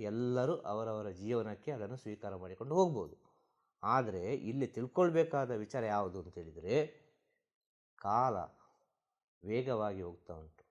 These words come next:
ಕಾಲ ಅದೇ ಕಾಲವಾದರೂ ಕೂಡ ಈ ಕಾಲದಲ್ಲಿರುವ ಮನುಷ್ಯ ವೇಗವಾಗಿ ಹೋಗ್ತಿರುವ ಕಾರಣ ಎಲ್ಲವೂ ವೇಗ ವೇಗವಾಗಿ ಹೋಗುವಾಗ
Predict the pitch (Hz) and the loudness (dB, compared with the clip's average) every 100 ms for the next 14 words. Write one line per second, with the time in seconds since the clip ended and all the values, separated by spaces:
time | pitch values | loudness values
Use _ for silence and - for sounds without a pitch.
0 | _ _ _ _ _ _ _ - 104 113 | _ _ _ _ _ _ _ 0 4 4
1 | 104 101 139 139 113 110 101 95 92 - | 4 4 2 2 2 2 2 0 -4 -8
2 | 87 87 127 - _ _ _ 107 107 104 | -8 -8 -10 -14 _ _ _ -6 -4 0
3 | 104 131 143 131 120 104 98 87 98 143 | 4 6 6 4 2 0 -2 -4 -2 -2
4 | - 107 123 - _ _ - 107 139 151 | -2 -4 -4 -12 _ _ -4 4 6 8
5 | 147 131 120 104 113 - 101 92 - 90 | 6 4 4 2 0 -2 -4 -6 -6 -8
6 | 87 90 131 - _ _ - 101 127 156 | -8 -8 -10 -14 _ _ -8 -2 4 6
7 | 160 135 117 127 131 123 113 107 104 92 | 8 6 4 4 4 2 0 0 -2 -4
8 | 85 110 113 101 85 | -2 -2 0 -2 -2